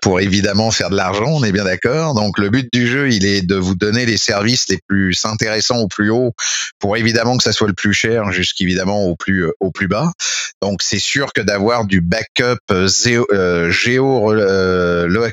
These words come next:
localisé, redondant, avec éventuellement un système de A S R recovery et compagnie, c'est certain que ça va vous coûter une beurrée, mais est-ce que vous en avez réellement besoin ?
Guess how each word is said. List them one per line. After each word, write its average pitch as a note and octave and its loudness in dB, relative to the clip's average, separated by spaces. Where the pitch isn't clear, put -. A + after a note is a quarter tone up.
localisé, A2+ 0
redondant, A#2+ 0
avec F#2 -2
éventuellement A2 -2
un F#2+ 0
système A2 -2
de E2+ -2
A A#2 0
S A2+ 0
R A#2 0
recovery G#2+ 0
et F#2+ 0
compagnie, G2+ 0
c'est - -2
certain A#2+ -2
que A#2 -2
ça F#2 -2
va F#2 -2
vous E2+ -8
coûter - -2
une G2+ 2
beurrée, G2 0
mais G2 0
est-ce G#2+ -4
que - -4
vous G#2+ 0
en F2+ -2
avez G#2 -4
réellement F#2+ 0
besoin ? G2+ -2